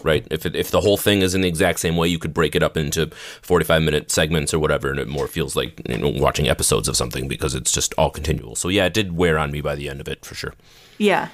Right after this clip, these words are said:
Speaker 2: And the other thing is the, with those close shots too, it's so many close shots of us with Star. And I understand that we're supposed to be seeing it from her point of view. I understand that we're in her head. They give us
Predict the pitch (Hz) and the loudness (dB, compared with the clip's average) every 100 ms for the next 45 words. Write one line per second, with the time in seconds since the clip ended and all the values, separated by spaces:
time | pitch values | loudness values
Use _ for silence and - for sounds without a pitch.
0 | _ _ _ _ 202 190 175 185 226 233 | _ _ _ _ -2 -2 -4 0 2 4
1 | 226 220 202 185 175 - 185 170 180 226 | 2 2 0 0 -2 0 2 2 2 0
2 | 254 202 190 - 202 190 185 - 170 - | 2 0 0 0 2 2 2 0 0 0
3 | - 190 190 175 180 - 202 196 202 190 | 0 4 4 4 0 -2 4 4 4 0
4 | 185 180 - 175 175 - 160 156 - - | 0 -2 0 0 0 0 0 0 0 -4
5 | 156 160 160 - 170 170 - - 151 156 | 0 0 0 0 0 0 -4 0 2 4
6 | 165 185 185 - _ - 190 185 175 165 | 4 2 -2 -20 _ -4 0 2 2 -2
7 | - - 180 185 196 180 175 180 156 151 | -8 -2 0 2 2 2 0 0 0 2
8 | 156 165 170 170 170 165 160 151 165 175 | 2 0 0 0 0 -2 0 0 2 0
9 | 156 156 - 160 160 165 160 156 - 170 | 2 0 -2 -4 0 -2 0 0 0 -2
10 | - - 196 190 175 - 175 170 165 165 | 0 2 4 4 2 2 0 2 2 0
11 | 165 156 165 165 165 160 165 - - - | 0 -2 -2 0 2 0 -4 -14 -18 -20
12 | _ 185 185 180 170 165 165 - | _ 4 4 4 4 2 0 -4